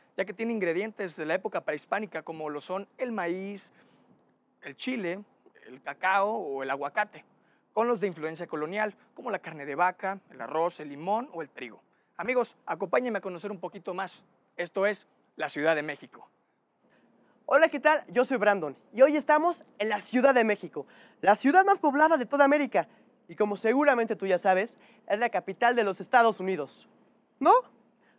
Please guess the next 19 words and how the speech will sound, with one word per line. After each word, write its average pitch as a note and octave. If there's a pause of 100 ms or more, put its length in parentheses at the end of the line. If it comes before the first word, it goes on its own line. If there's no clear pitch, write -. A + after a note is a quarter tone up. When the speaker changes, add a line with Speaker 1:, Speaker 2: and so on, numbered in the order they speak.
(160)
Speaker 2:
No A3+
me A3+
he -
equivocado, G#3 (300)
es A#3+
la C#4+
capital A#3+
de A3
los F#3+
Estados C4
Unidos B3+ (220)
mexicanos, F3+ (300)
que C#4
es C#4
el D4
nombre B3+
oficial G#3+
de G#3
México. G3+